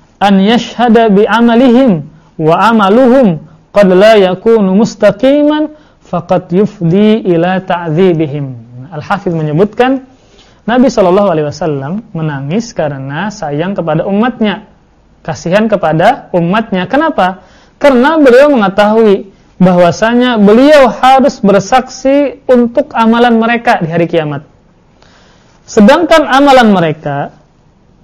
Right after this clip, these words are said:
ada yang tidak lurus. Amalan mereka apa? Ada yang tidak lu-, lurus. Nah, yang tidak lurus ini, yang tidak baik ini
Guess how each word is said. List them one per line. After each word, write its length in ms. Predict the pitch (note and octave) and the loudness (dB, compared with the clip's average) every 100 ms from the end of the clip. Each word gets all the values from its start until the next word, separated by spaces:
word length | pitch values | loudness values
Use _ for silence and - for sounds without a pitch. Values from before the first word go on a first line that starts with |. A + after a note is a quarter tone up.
| _ _ _ _ _ _ _ _ _ _ _ _ | _ _ _ _ _ _ _ _ _ _ _ _
ada 340 | A3 A3 G3 C#4 | 2 4 4 4
yang 240 | D4+ C#4 C4+ | 4 2 2
tidak 300 | C#4 C#4 - | 2 2 2
lurus. 640 | D#4 D4+ C4 - - - _ _ _ _ _ _ _ _ _ _ _ - | 2 2 0 -4 -20 -20 _ _ _ _ _ _ _ _ _ _ _ -4
Amalan 400 | G#3+ A#3+ A#3 G#3 | 0 2 4 4
mereka 460 | G3 G#3 C4+ A3 | 2 2 2 2
apa? 160 | A3+ C4+ D#4+ - _ _ - | 4 2 0 -14 _ _ -4
Ada 220 | F3+ F#3 A#3 | 0 2 2
yang 100 | B3+ | 2
tidak 300 | A3 A#3 B3 | 2 0 2
lu-, 340 | A3 E4 - - | 2 0 -2 -2
lurus. 580 | A3+ B3+ G3+ - - _ _ _ _ _ _ _ _ _ | 2 4 2 -2 -18 _ _ _ _ _ _ _ _ _
Nah, 320 | F3 D3+ - _ - | -8 -8 -10 _ 0
yang 240 | A#3+ D4 | 0 2
tidak 320 | F4 F4 D#4+ B3+ | 2 4 4 4
lurus 320 | A#3 G#3 - | 4 2 0
ini, 560 | F#3+ E3+ D#3+ D#3 F#3+ - _ _ _ _ _ _ - | -4 -4 -6 -8 -10 -18 _ _ _ _ _ _ -4
yang 240 | F#3+ G#3 G3+ | 0 0 0
tidak 400 | C#4 B3 B3 G#3+ | 2 4 4 4
baik 320 | G#3 G3 G3 | 4 4 0
ini 480 | F#3+ E3+ E3 E3+ | -2 -2 -4 -6